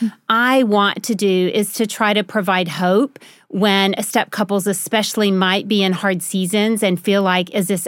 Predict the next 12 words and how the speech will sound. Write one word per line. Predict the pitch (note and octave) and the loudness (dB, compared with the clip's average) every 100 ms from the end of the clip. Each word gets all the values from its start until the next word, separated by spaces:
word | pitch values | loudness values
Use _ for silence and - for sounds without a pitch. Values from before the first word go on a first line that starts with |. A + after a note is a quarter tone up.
| - | -6
ever | G3+ B3 C4+ C#4 | -2 0 2 2
really | G#3 A3 A3+ | 2 2 2
gonna | G#3+ G3+ | 2 0
get | G3 F#3+ | 0 0
any | F3+ E3+ | 0 0
better?" | E3 D3+ D#3 G3+ - - - - | -2 -4 -4 -8 -12 -20 -10 -2
And | G#3 | 0
I | F#3+ | 2
just | A#3 A3+ | 2 2
wanna | A#3+ A3 | 2 2
say, | F#3+ - F3+ F3+ F3 F3 | 0 0 0 2 0 -2
yes, | F#3 F3+ F#3+ F#3 - | -2 2 2 0 -10